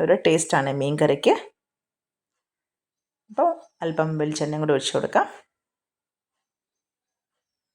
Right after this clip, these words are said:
കറി കാണാൻ തന്നെ നല്ല ഭംഗിയില്ലേ?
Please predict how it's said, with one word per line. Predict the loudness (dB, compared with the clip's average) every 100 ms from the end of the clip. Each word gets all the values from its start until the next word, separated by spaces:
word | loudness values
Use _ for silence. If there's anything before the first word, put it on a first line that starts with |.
| _ _ _ _ _ _ _ _ _ -8
കറി | -6 -4
കാണാൻ | 0 2 2 2
തന്നെ | 2 4
നല്ല | 4 2 2
ഭംഗിയില്ലേ? | 0 0 0 0 -2